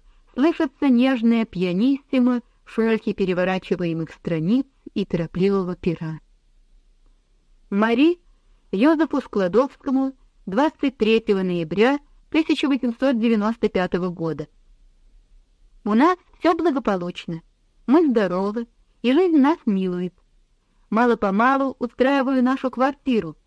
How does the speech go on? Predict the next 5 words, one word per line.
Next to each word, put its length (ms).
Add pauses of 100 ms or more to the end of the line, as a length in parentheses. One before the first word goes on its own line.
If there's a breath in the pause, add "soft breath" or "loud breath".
(380)
но 220
рассчитываю 720
сохранить 540
в 80
ней 300